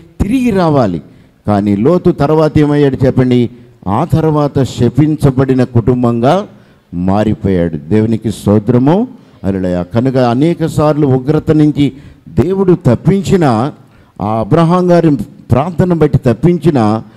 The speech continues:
మరి ఎన్నోసార్లు క్షమించిన దేవుడు బయటికి తీసుకొచ్చి ఆ మరణాపాయములో నుండి తప్పించిన అతని మాత్రము మరలా తిరిగి నీతిమంతుడిగా జీవించవలసిన వాడు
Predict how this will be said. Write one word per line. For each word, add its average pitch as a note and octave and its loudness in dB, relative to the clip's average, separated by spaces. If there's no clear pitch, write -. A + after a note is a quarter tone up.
మరి G#2 0
ఎన్నోసార్లు G3 0
క్షమించిన E3 0
దేవుడు C3+ 2
బయటికి F#3 2
తీసుకొచ్చి E3+ 0
ఆ A2 0
మరణాపాయములో F#3+ 2
నుండి F#3 0
తప్పించిన D#3+ 0
అతని A2 0
మాత్రము D3+ 0
మరలా D#3+ 0
తిరిగి G3 0
నీతిమంతుడిగా F#3+ 2
జీవించవలసిన C#3+ 0
వాడు A#2+ 2